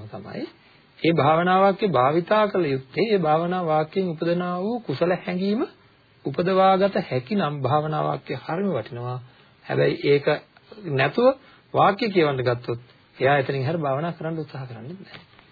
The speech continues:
උදාහරණයක්, කෙටි උදාහරණ, ජාති ජරා ව්‍යාධි මරණ ශෝක පරිදේව දුක්ඛ දෝමනස් ආදී වශයෙන් තියෙන දේවල්. නේද? ඒවා ගැන මේ හැඟීම් තියෙන්න ඕන අපිට.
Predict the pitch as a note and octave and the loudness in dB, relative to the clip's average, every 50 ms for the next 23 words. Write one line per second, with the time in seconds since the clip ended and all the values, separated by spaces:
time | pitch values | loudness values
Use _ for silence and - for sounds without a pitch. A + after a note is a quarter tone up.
0 | _ _ _ - - - - _ _ - G2+ G2+ F2+ F2 F#2+ G2+ C#3+ D3+ - - | _ _ _ -20 -20 -20 -20 _ _ -10 -8 -8 -8 -8 -6 -6 -6 -4 -2 -2
1 | - D3 C3+ B2 A#2+ G#2 C#3 F3+ E3 C#3 B2 B2+ B2 B2+ B2 B2 B2 B2 B2 A#2+ | -2 0 0 0 0 0 0 0 2 2 2 2 0 0 0 0 2 0 0 0
2 | A#2+ A#2+ A#2 B2 A#2+ A2+ A2+ A#2 D3 - - C3 B2+ C#3 B2+ B2+ A#2+ A#2+ A2+ A#2+ | 0 0 -2 -2 -2 -4 -4 -4 -6 -4 -4 -4 -4 -4 -4 -4 -4 -2 -2 -2
3 | C#3 D3+ C#3+ C3+ - D3 C3+ C#3 C3+ C3 C3+ C#3 C3+ - - D#3 C#3+ C#3+ C#3+ D3+ | -2 -2 -4 -6 -6 -6 -6 -4 -6 -6 -6 -8 -8 -8 -6 -6 -6 -6 -6 -8
4 | D3+ C#3+ - - E3+ E3+ E3 E3 E3+ F3+ F#3 G3+ A3+ B3+ A#3+ C#3+ B2 A#2+ - _ | -8 -8 -8 -8 -8 -8 -6 -6 -6 -6 -6 -4 -4 -2 -2 -2 -4 -6 -12 _
5 | _ _ _ _ _ _ _ _ - G3+ B3 C4+ C4+ - - - - D3 D3+ D3+ | _ _ _ _ _ _ _ _ -10 -8 -6 -6 -6 -6 -4 -2 -2 0 0 0
6 | D#3 D#3+ F3 G3+ D4 E4+ - _ _ _ _ _ _ _ _ - G3 G3 G3 G3 | 0 0 -2 -2 -4 -6 -10 _ _ _ _ _ _ _ _ -6 -4 -2 -2 -2
7 | G3 F#3+ D3+ - - G3 A#3 C#4 D#4 E4+ C#4 G#3+ F#3+ D#3 C3 B2 A#2+ A#2+ A#2 A#2 | -2 -4 -6 -4 -2 0 4 6 6 6 6 4 4 2 2 0 -2 -4 -6 -8
8 | A2+ A#2+ A#2+ | -10 -12 -14